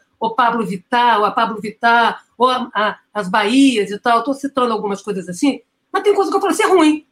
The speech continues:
Tá certo? Eu vou ouvir uma Maria Gadu, mas isso aqui é ruim. Entendeu? Isso aqui que eu tô ouvindo da Maria Gadu, por exemplo, é ruim.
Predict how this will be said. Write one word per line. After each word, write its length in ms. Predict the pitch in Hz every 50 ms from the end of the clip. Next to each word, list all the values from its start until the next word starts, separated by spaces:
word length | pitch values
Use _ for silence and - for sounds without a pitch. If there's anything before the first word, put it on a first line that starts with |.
| _ - - - _ _ _ _ _ _ - - -
Tá 100 | - 233
certo? 400 | 226 - 277 220 175 165 - -
Eu 80 | 233 233
vou 100 | 277 277
ouvir 140 | 269 262 285
uma 160 | 269 277 269
Maria 280 | 269 269 262 269 269
Gadu, 300 | 262 285 277 226 277 320
mas 140 | 330 359 320
isso 80 | - 320
aqui 180 | 302 - 320
é 80 | 359 392
ruim. 460 | 392 - 392 381 339 330 330 320 - _ _ _ _ _ _ _
Entendeu? 340 | - 294 294 349 311 - -
Isso 240 | 311 392 427 - -
aqui 200 | 392 - - 320
que 60 | 311 320
eu 80 | -
tô 80 | - 277
ouvindo 280 | 262 220 240 254 254
da 80 | 247 247
Maria 240 | 254 247 208 214 220
Gadu, 380 | 214 262 262 - 294 339 -
por 100 | - 247
exemplo, 340 | 233 233 233 262 269 269 -
é 60 | 403
ruim. 320 | - - 320 311 302 294